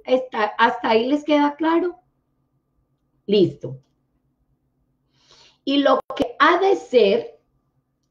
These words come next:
ya es, ya fue. ¿Por qué? Porque todo lo que va a pasar mañana, yo lo creo primero en mi pensamiento, porque el futuro es el primer tiempo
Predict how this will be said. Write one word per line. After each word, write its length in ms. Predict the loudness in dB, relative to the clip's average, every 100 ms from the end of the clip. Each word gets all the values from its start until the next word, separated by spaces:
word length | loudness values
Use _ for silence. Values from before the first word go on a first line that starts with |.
| _ _ _ -12
ya 480 | 0 2 4 6
es, 480 | 6 6 2 -6 _ _ _ _
ya 300 | -6 0 0
fue. 500 | -2 -2 -2 -2 -10 _ _
¿Por 320 | 4 4 2
qué? 480 | -2 -2 -2 -6 -12
Porque 340 | -6 -6 -4 -6
todo 420 | -4 0 2 4
lo 220 | 2 0
que 140 | 0 0
va 140 | 0
a 100 | -4
pasar 520 | -8 -10 -14 -8 -6
mañana, 840 | -4 -8 -8 -8 -8 -8 -8 -8 -10 -16 _ -16 -16 -10
yo 220 | 0 2
lo 300 | 4 2 -2
creo 480 | -2 0 2 0 -4 -8
primero 420 | -6 -2 0 0
en 220 | 0 -2
mi 140 | -2
pensamiento, 1300 | -2 0 0 -2 -4 -4 -4 -4 -4 -6 -4 -4 -4 -10 -20 -20 _
porque 380 | 4 4 4 4
el 240 | 4 2
futuro 800 | 2 2 2 -2 4 4 2 -2
es 240 | 2 2 2
el 220 | -2 -2
primer 540 | -4 -4 -2 -4 -6
tiempo 760 | -10 -6 -4 -6 -6 -6 -6